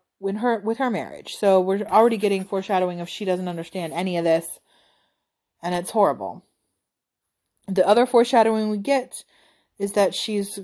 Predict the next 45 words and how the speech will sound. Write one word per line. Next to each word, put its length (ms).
saying 280
that 100
she 160
would 160
like 180
to 80
be 80
married 420
before 500
any 320
of 180
you, 260
any 220
of 80
her 120
sisters. 420
She 120
wants 200
to 40
be 60
the 80
first 280
married 420
so 160
that 100
she 120
could 140
chaperone 520
them 120
about 300
to 160
all 120
the 60
balls, 600
which 300
we 200
do 200
see 220
as 120
a 40
big 220
motivation 540
for 120
her 280
with, 400